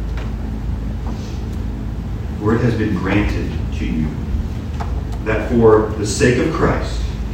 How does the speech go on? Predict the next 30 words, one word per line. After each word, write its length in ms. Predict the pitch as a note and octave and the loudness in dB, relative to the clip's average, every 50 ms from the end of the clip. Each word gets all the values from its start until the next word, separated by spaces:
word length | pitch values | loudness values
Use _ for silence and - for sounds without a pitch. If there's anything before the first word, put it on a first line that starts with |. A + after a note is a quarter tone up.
| - - - | -4 -4 -2
Now, 240 | F#2+ F#2 F#2 F#2 F#2+ - - | -2 -2 -2 -2 -2 -2 -2
that 140 | - B2 A2 | 0 0 2
is 100 | G#2+ G#2+ | 2 2
really 300 | - B2+ C3+ C3+ C3+ B2+ | 4 4 6 8 8 8
actually 220 | B2 - - - | 6 6 4 2
something 260 | - - - - - - | 2 2 4 4 4 4
in 60 | - | 4
the 60 | - | 4
Bible. 460 | - G#2+ G#2 G2+ G#2 G#2 - - - - - | 4 4 4 4 6 4 4 4 2 -2 -2
When 100 | - G#2+ | -2 0
we 80 | G#2+ G#2 | 0 2
say 220 | - - C#3 - | 2 4 4 4
Christ's 520 | - - - A#2 A#2+ A#2+ A#2 - - - - | 4 4 4 6 6 6 4 2 0 -2 -2
sake, 500 | - - - - - - - - - - - - - - - - - - - - - - - - - - - | 0 2 4 4 4 4 2 0 -2 -4 -4 -4 -4 -4 -6 -6 -6 -6 -6 -6 -4 -4 -4 -4 -4 -4 -2
many 180 | G#2 G#2 G#2 | 0 0 0
people 200 | G#2+ A#2 A#2+ - | 2 0 0 0
say 260 | - - B2 A2 G#2+ G#2+ | 0 2 4 6 6 6
it, 240 | G#2+ G#2+ - - - - - - | 4 2 0 -2 -4 -4 -2 0
wrong 280 | G#2 - G#2+ G#2+ G#2 - | 2 4 4 4 4 4
context. 560 | - E2+ D3+ - - - G2+ F2+ F2+ F2+ - - - - - - - - - - - - - - - - - - - - - - - - - - - - - - - | 4 2 2 2 2 2 2 2 0 0 -2 -2 -4 -4 -4 -6 -6 -6 -6 -4 -4 -4 -4 -4 -4 -4 -4 -4 -4 -4 -4 -4 -4 -4 -4 -4 -4 -6 -6 -2 2
"For 100 | - C#3+ | 4 6
the 100 | C3 A#2+ | 6 6
glory 480 | C#3 D3 D#3+ E3+ F3 F#3+ G#3 A3 A3+ | 8 10 10 12 12 12 12 12 10
of 60 | - - | 10 10
Christ, 520 | - - - - - - E3+ - - - | 10 10 10 10 10 10 8 6 4 2
for 120 | - - - | 2 4 6
the 120 | D#3+ D3+ | 8 10
name 360 | D#3 D#3 E3 F3+ G3 A3 A3+ | 10 12 12 12 10 10 10
of 140 | A3+ A3+ A3+ | 10 10 10
Christ, 540 | - B3+ B3 - - - D#3+ D#3 - - - | 10 10 10 10 10 10 8 8 6 4 2